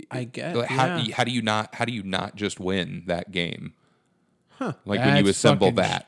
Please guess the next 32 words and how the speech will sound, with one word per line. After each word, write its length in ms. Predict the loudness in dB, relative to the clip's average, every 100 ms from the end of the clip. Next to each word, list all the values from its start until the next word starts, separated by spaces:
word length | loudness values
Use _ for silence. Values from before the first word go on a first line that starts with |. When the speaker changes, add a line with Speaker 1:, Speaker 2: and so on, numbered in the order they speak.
| -4
Speaker 3:
that's 300 | -2 -2 -4
true. 500 | -4 0 2 0 0 4
Speaker 2:
And 100 | 6
Speaker 1:
Thi- 80 |
Speaker 2:
then, 140 | 4 4
and 120 | 2 2
then 140 | 2
think 180 | 2 2
about 180 | 2 2
how 80 | 0
many 140 | -2
cards 380 | -2 0 0 2
are, 120 | 2
like, 360 | 2 0 -2 -8 _ _ -10
sort 580 | -6 -4 0 4 4 4
of 140 | -2
like 580 | -2 0 -2 -6 -20 _ _ _ _ -2
that, 340 | -2 -2 -12 0
right? 380 | 2 4 2 0
Speaker 3:
Yeah, 160 | 2 4
Speaker 2:
You 100 | 6
know, 80 |
Speaker 3:
yeah. 40 | 4
Speaker 2:
then 160 | 4
we, 120 | 2 0
then 220 | 0 -2
we 80 | 0
get, 220 | -2 0
like, 260 | -2 -2 -8 _ _ -4
pingers, 560 | -4 -2 -4 -6 -10 -4
you 120 | 0
know? 400 | 2 0 -2